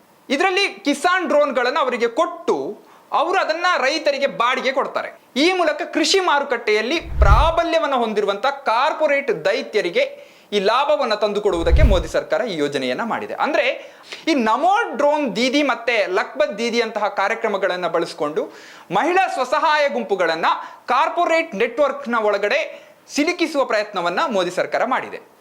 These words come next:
ಇನ್ನು ಈ ಬೇಟಿ ಬಚಾವೋ ಬೇಟಿ ಪಡಾವೋ ಕಾರ್ಯಕ್ರಮದ ಮುಖ್ಯ ಗುರಿ ಏನಪ್ಪಾ ಅಂದ್ರೆ ಭಾರತದಲ್ಲಿ ಮಕ್ಕಳ ಲಿಂಗ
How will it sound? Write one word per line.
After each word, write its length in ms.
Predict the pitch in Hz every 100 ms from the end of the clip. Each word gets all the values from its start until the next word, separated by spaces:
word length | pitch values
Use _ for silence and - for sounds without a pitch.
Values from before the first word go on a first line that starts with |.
| -
ಇನ್ನು 160 | 330 359
ಈ 180 | 311 269
ಬೇಟಿ 480 | 143 131 302 370 370
ಬಚಾವೋ 580 | 339 339 311 294 240
ಬೇಟಿ 320 | 165 208 330 330
ಪಡಾವೋ 380 | 302 262 247
ಕಾರ್ಯಕ್ರಮದ 460 | 233 226 233 233 202
ಮುಖ್ಯ 400 | 190 233 - 330
ಗುರಿ 300 | 226 262 294
ಏನಪ್ಪಾ 340 | 262 220 208
ಅಂದ್ರೆ 180 | 202 247
ಭಾರತದಲ್ಲಿ 920 | 254 208 247 285 240 214 254 311 - - - 185
ಮಕ್ಕಳ 420 | 269 - 330 302 208 185
ಲಿಂಗ 260 | 254 320